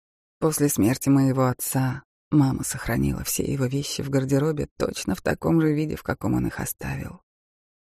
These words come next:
Три года они пылились в шкафу, прежде чем она смогла снова взглянуть на них. Мне было всего тринадцать, но я помню тот день, когда мама открыла тот старый шкаф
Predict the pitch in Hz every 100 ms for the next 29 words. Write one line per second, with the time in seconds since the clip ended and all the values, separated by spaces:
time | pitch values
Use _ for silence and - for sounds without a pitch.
0 | _ _ - 180 170 165 165 143 123 123
1 | - 135 131 123 - - - 131 - -
2 | 127 127 - - - 117 - 117 127 -
3 | - - 67 - - - - 60 - -
4 | - - - - _ _ _ _ _ _
5 | _ _ _ _ _ - 160 151 147 147
6 | 147 143 - 147 - 143 147 147 - -
7 | - 147 147 151 - 82 76 - 120 123
8 | 123 65 62 - 135 131 131 135 - -
9 | 143 135 - - - - - 156 - -
10 | - -